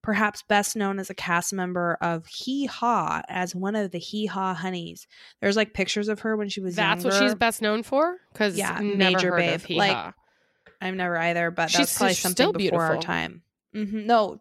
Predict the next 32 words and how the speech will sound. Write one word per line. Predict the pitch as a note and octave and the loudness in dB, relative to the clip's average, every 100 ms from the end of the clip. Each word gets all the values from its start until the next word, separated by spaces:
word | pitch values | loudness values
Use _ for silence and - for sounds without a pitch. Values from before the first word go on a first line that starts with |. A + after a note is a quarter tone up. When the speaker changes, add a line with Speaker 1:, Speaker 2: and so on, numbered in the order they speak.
| - | 0
Speaker 1:
for | A3 | 2
sure. | - F#3+ - - - - - | 4 2 -2 -10 -20 -12 0
Like, | F3+ E3+ - - | 2 0 -6 0
for | G#3 | 2
sure. | - E3+ D#3 F3+ - | 4 2 0 -4 2
But | E3+ D3+ - | 2 2 -2
these | - F#3 | -4 -2
pictures | F#3+ F3+ F#3 | 0 0 2
of | F3 - | 0 2
her | F3+ | 2
and | E3+ | 2
Elvis. | E3 E3+ E3+ D#3+ D#3 - - | 2 2 4 2 -2 -8 -14
Speaker 2:
Wow. | F#3 G3 G#3+ - _ _ | -14 -12 -12 -16 _ _
That | G#3 | -12
was | G3 | -4
Speaker 1:
All | F3+ | 0
right. | E3+ E3 | 0 2
Speaker 2:
pre | A3+ A3 | 2 2
Lisa | G#3+ G#3 - | 2 0 0
Marie? | G#3+ G#3 G#3 A#3 - _ | 0 2 0 -2 -12 _
Speaker 1:
Probably. | - - - F#3 F#2+ G2 - - _ | -4 0 0 0 -2 -2 -8 -14 _
Speaker 2:
Yeah. | - C4+ C4 A#3+ | -4 0 0 0
Well, | C#4 C#4 C#4 | 0 0 2
anyway, | C#4+ C#4+ B3 A3+ | 0 0 0 2
I | A#3 | 0
don't | - | -2
care, | A3 G#3 - - | -2 -4 -4 -6
uh, | G3+ G3+ | -2 -2
care | - F#3 | 0 0
about | D#3 | 2
the | D#3 | 0
Jenners. | F3+ E3 D#3+ - | -4 -6 -8 -12